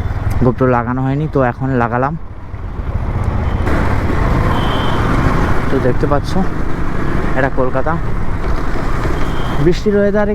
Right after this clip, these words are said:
কিছুটা এরকম ভিউ। তো আমি আমার লাইফে ফার্স্ট টাইম বাইক নিয়ে এলাম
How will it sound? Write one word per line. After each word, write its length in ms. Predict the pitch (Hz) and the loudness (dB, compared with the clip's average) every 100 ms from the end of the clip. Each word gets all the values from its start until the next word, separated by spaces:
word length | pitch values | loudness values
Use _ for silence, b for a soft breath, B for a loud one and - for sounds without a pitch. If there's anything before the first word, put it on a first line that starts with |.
| - | -2
কিছুটা 320 | 190 190 202 196 196 - - - | -2 0 2 2 0 -2 -2 0
এরকম 220 | 156 175 175 | 2 2 2
ভিউ। 140 | 165 254 - - - - - - - - - - - - | 2 2 0 -2 -2 -2 0 -2 0 0 2 2 2 2
তো 80 | 160 156 151 - - 135 | 2 2 0 -2 -2 0
আমি 140 | 170 185 | 2 2
আমার 160 | 180 175 165 | 2 0 0
লাইফে 240 | 160 156 165 - | 0 0 0 0
ফার্স্ট 200 | 147 - | 0 0
টাইম 140 | 156 170 165 - | 0 0 0 0
বাইক 200 | 131 139 151 | 0 2 0
নিয়ে 140 | 160 160 | 2 2
এলাম 140 | 160 | 0